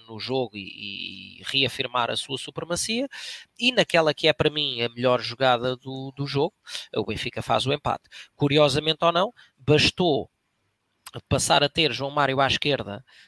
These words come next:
eh, e não Frédéric, para começarmos a ver mais subidas de Grimaldo, eh, com, e, e nesta, e neste caso concreto, na melhor jogada,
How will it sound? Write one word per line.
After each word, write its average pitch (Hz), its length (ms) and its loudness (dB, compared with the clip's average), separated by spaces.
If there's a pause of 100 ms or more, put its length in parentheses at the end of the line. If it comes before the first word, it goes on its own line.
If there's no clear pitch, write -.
(120)
eh, 120 320 4
e 131 140 -2
não 127 160 -4
Frédéric, 165 500 0 (260)
para 175 220 8
começarmos 170 580 -2
a 170 60 2
ver 156 180 -2
mais 151 360 2
subidas 131 420 -6
de 135 60 -18
Grimaldo, 180 560 -2 (300)
eh, 180 360 2 (500)
com, 165 320 0 (100)
e, 156 280 -4
e 143 40 -4
nesta, 139 520 0
e 131 140 -8
neste 139 240 -6
caso 139 180 -6
concreto, - 400 -6
na 160 80 -10
melhor 143 240 -4
jogada, 160 500 0